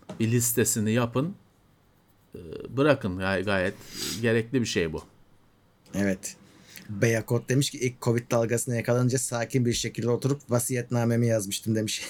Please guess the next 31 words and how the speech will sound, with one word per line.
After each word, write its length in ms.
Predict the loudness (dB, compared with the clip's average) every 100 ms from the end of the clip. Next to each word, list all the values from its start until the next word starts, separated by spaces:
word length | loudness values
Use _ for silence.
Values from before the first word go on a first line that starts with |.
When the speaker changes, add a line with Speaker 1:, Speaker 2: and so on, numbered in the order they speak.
| -4
Speaker 2:
<laughs> 120 | -2
Speaker 1:
İyi 160 | 4 6
yapmış, 540 | 6 6 -2 -2 -6 2
iyi 120 | 4
yapmış. 540 | 6 2 -4 -6 -6 -2
Tabii, 280 | 0 0 -2 -10 -20 -4
tabii 200 | -2 2
eğer 280 | 4 6 4
hani, 300 | 4 0 -2 -6 -18 -20 -20 -20 -18 -18 -14 -8
e, 40 | -6 -6 -10 -14 -20 -16 -14 -14 -14 4
vereceği 480 | 6 8 6 4 2
bir 60 | 2
mesaj 480 | 0 4 4 4 2
varsa 480 | 0 0 -2 -2 0
ya 160 | 0 0
da 160 | 0
bir 260 | 2 2 2 -4 -20 -20 _ _ _ _ _
değer, 680 | -6 4 6 6 4 2 -2 -6 0
değer 340 | 4 6 4
ifade 500 | 2 -2 0 0 0
eden 340 | 0 0 -2 0
bir 240 | 0 0 -6 _
mülkü 420 | -2 0 0 0 0
varsa, 340 | 0 -2 -2
herhangi 380 | 0 0 -2 -4
bir 60 | -4
eşyası 480 | -2 0 0 0 0
varsa 520 | 0 -2 -2 -2 -2
doğru 280 | 2 2 2
bir 40 |
şey 240 | 0 -4